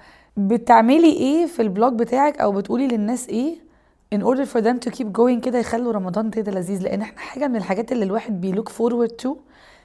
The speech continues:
ريحة المطبخ واحنا داخلين، الأكلة والحتة اللي هنتجمع عليها.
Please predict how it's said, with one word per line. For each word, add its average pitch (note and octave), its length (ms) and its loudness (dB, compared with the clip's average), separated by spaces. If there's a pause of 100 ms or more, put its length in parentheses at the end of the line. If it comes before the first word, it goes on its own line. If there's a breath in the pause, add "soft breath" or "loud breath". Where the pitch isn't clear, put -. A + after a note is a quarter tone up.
(120)
ريحة A#3+ 200 -4
المطبخ F3 560 -4
واحنا E3+ 180 -6
داخلين، D#3+ 440 -8 (460 loud breath)
الأكلة G3+ 580 2
والحتة F3 360 -2
اللي F#3+ 120 -2
هنتجمع F#3 460 0
عليها. E3+ 400 -2